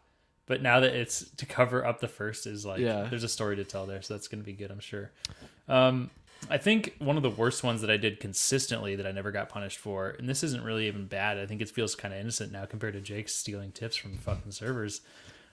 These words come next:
Speaker 1: Uh, but my mom, for whatever reason,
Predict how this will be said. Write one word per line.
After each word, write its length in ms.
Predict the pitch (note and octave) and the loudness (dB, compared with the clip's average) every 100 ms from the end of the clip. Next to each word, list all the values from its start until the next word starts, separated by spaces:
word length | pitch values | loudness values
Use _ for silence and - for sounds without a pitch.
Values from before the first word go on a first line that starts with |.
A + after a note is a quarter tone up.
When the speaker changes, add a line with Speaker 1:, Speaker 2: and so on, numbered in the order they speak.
| - | 2
Speaker 1:
Uh, 220 | A#2+ A2+ | 6 6
but 260 | A#2 A#2+ - | 4 2 2
my 180 | C3 | 4
mom, 520 | D3 A#2+ A#2+ A2 G#2+ G2 _ _ _ _ _ _ _ - - - | 6 8 6 4 0 -6 _ _ _ _ _ _ _ -20 -18 -16
for 160 | - C3+ | -2 4
whatever 340 | C3+ E3+ G3 | 6 8 8
reason, 520 | D3+ A2 G2 F#2+ G#2 | 8 4 0 -4 -6